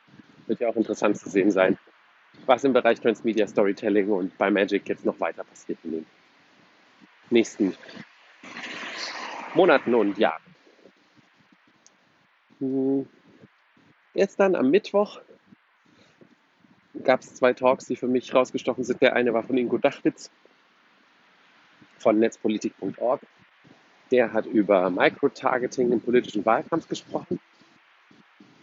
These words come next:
Hat viele gute Fragen aufgeworfen, erstmal, die er gar nicht alle selber beantwortet hat, aber die sozusagen so als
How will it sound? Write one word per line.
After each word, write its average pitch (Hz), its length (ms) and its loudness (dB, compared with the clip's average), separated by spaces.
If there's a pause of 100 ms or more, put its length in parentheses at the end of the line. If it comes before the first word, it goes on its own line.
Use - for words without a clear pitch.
(100)
Hat - 200 -12
viele 202 420 0
gute 139 260 -2
Fragen 143 560 -6
aufgeworfen, 143 580 0
erstmal, 131 320 0
die 113 100 2
er 110 120 4
gar 110 160 4
nicht 113 120 2
alle 110 160 2
selber 110 240 4
beantwortet 110 560 -2
hat, 123 140 -8
aber 107 180 0
die 107 240 -4 (760)
sozusagen 110 400 0
so 117 160 0
als - 360 0